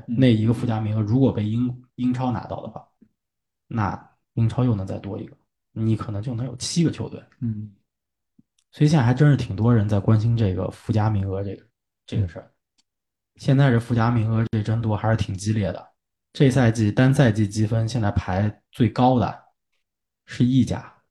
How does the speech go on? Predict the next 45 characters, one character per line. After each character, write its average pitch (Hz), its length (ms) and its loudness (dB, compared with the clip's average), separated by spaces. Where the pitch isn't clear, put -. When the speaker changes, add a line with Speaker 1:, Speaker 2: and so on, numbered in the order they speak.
Speaker 1:
嗯。 113 360 6
Speaker 2:
因 139 60 2
为 139 60 6
意 151 160 6
甲 113 180 2
的 98 100 0
那 110 120 6
些 120 140 6
球 110 200 2
队 107 160 4
在 104 140 0
欧 139 220 6
联 117 240 6
和 113 180 0
欧 131 180 4
协 110 200 0
联 104 180 0
是 113 80 2
疯 151 220 4
狂 113 160 4
拿 95 140 -8
分 - 140 -10
儿。 - 120 -18
Speaker 1:
嗯。 110 240 -2
Speaker 2:
他 - 180 2
们 131 80 4
现 131 120 4
在 113 100 4
是 110 100 0
十 - 200 -6
四 - 220 0
分 - 140 -12
儿， - 160 -20
这 - 120 -10
赛 98 180 -4
季 95 100 -6
单 104 180 0
赛 98 160 -2
季。 - 220 -12
再 147 140 4
往 101 140 2
后 113 180 -4
是 107 80 -4
德 107 160 -2
甲， 95 260 -6